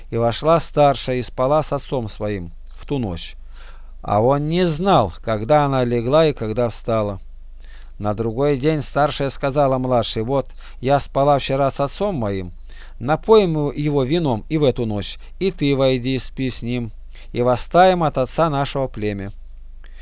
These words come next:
И напоили отца своего вином и в эту ночь, и вошла младшая и спала с ним, и он не знал, когда она легла и когда встала.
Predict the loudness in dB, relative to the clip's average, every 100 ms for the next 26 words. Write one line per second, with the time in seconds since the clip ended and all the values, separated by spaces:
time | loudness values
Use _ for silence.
0 | -16 -8 -4 -2 2 2 4 6 6 6
1 | 6 6 6 2 2 2 0 -2 0 0
2 | -2 -6 -12 -16 -16 -16 -14 -4 -2 0
3 | 0 -2 -2 -4 -4 -4 -8 -10 -14 -16
4 | -16 -16 -8 -2 0 0 2 2 2 2
5 | 2 0 -4 -6 -6 -10 -2 2 4 4
6 | 0 -6 -8 -8 -12 -16 -16 -14 -6 -2
7 | 0 0 0 0 0 2 4 4 2 -2
8 | 2 0 2 0 0 2 2 2 -2 -2
9 | -2 -2 -2 0 -2